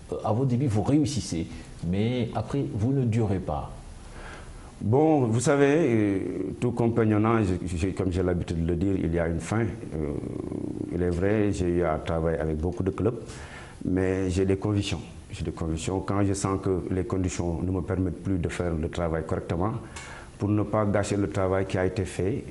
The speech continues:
Speaker 2: et je pense que la meilleure solution, c'est de partir et de céder la place à un autre pour lui permettre quand même de continuer le travail. Je vous donne l'exemple.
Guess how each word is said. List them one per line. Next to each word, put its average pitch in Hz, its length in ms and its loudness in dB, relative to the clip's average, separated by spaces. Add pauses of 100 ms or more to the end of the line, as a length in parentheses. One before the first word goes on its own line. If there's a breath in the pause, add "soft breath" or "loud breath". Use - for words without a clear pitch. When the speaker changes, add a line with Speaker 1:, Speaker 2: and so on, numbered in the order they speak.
(120)
Speaker 2:
et 85 360 0 (180)
je - 120 -10
pense 95 240 0
que 87 340 0 (200)
la 87 140 0
meilleure 95 200 0
solution, 95 360 -2
c'est 92 140 -2
de 90 80 2
partir 95 500 -2
et 78 300 -2 (340 loud breath)
de 87 120 -4
céder 90 280 0
la 90 140 0
place 87 320 -2
à 82 80 -2
un 82 220 -2
autre 92 160 -4
pour 90 140 -4
lui 87 120 0
permettre 85 380 -4
quand 80 120 -4
même 87 140 -2
de 82 80 -2
continuer 85 400 -4
le 76 80 -4
travail. 76 320 -4 (180)
Je - 80 -4
vous 92 80 0
donne 98 180 2
l'exemple. 101 460 0